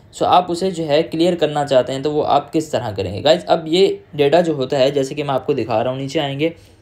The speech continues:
आप आईएसओ में, तो ये नाइन जीबी का जो है आपका आईएसओ है। बाकी ये लोड हो रहा है जैसे सिस्टम डेटा, तो सिस्टम डेटा के अंदर आपके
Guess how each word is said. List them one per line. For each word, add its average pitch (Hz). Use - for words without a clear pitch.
आप 139
आईएसओ 156
में, 160
तो 151
ये 165
नाइन 151
जीबी 147
का 151
जो 143
है 143
आपका -
आईएसओ 131
है। 151
बाकी 127
ये 151
लोड 143
हो 131
रहा 127
है 131
जैसे 131
सिस्टम 147
डेटा, 123
तो 135
सिस्टम 170
डेटा 147
के 139
अंदर 131
आपके 117